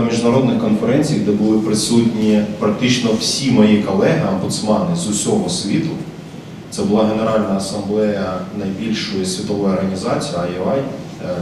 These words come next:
Міжнародний інститут омбудсманів, я при всіх ні-, них сказав, що системи захисту прав людини в світі не існує. Це фікція.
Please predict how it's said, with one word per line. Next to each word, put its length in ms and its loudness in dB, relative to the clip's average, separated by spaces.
Міжнародний 520 0
інститут 360 -6
омбудсманів, 560 -4
я 160 0
при 120 0
всіх 340 0
ні-, 220 2
них 320 -2
сказав, 640 -2
що 100 -6
системи 840 0
захисту 640 -2
прав 380 0
людини 360 0
в 40 -6
світі 540 -4
не 180 0
існує. 580 -6
Це 440 0
фікція. 460 -4